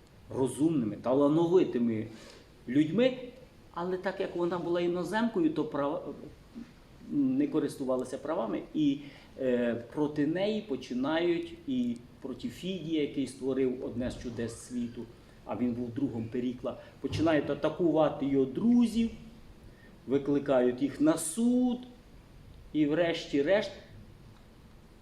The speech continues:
Перікл, щоб, е, трошечки якось:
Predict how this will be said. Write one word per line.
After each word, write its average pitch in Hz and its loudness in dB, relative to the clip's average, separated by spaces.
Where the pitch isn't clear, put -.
Перікл, 226 4
щоб, 139 2
е, 139 4
трошечки 139 -2
якось: 123 -8